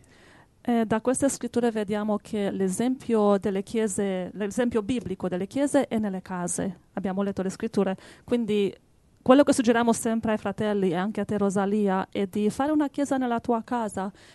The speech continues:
È certo che può essere una sacerdotessa per Dio, ma non nel modo tradizionale, ecclesiastico, ma nel modo scritturale del Nuovo Testamento, servire Dio evangelizzando, dando l'amore, la luce di Cristo ai perduti,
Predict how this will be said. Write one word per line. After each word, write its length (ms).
È 120
certo 300
che 160
può 140
essere 240
una 220
sacerdotessa 800
per 180
Dio, 360
ma 200
non 320
nel 200
modo 320
tradizionale, 1000
ecclesiastico, 1160
ma 100
nel 200
modo 640
scritturale 640
del 160
Nuovo 180
Testamento, 600
servire 480
Dio 360
evangelizzando, 1000
dando 400
l'amore, 480
la 160
luce 320
di 100
Cristo 360
ai 100
perduti, 600